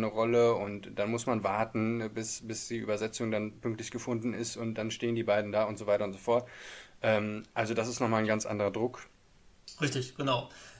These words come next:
Speaker 2: Ich hatte, ähm, während meines, ähm, ja, meines zweiten Jobs bei einer chinesischen Firma,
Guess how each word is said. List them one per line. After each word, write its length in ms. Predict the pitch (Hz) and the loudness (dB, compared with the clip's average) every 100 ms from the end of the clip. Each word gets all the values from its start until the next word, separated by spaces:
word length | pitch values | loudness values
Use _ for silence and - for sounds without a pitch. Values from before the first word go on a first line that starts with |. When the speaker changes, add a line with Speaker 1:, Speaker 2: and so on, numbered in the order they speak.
| - | -6
Speaker 2:
Ich 120 | 135 | 0
hatte, 440 | 165 175 160 151 - | 2 4 4 2 0
ähm, 520 | 143 139 139 139 131 | 2 2 2 -2 0
während 220 | 143 147 | 0 2
meines, 480 | 143 139 139 - - | 0 -2 -2 -6 -10
ähm, 500 | - 139 139 131 135 - - - | -14 -12 -10 -10 -12 -18 -14 0
ja, 340 | 139 127 - 127 | 4 4 0 -14
meines 540 | - 139 135 - - - | -8 -6 -6 -8 -12 -8
zweiten 340 | - 160 190 | 4 4 4
Jobs 360 | 151 165 - - - | 0 -2 -4 -12 -6
bei 440 | - 139 139 143 151 | 4 6 6 2 -4
einer 320 | 135 131 - | -4 -4 -4
chinesischen 520 | 127 143 160 165 - 147 | -6 -6 -6 -6 -10 -10
Firma, 460 | 165 165 160 160 | -6 -4 -4 -6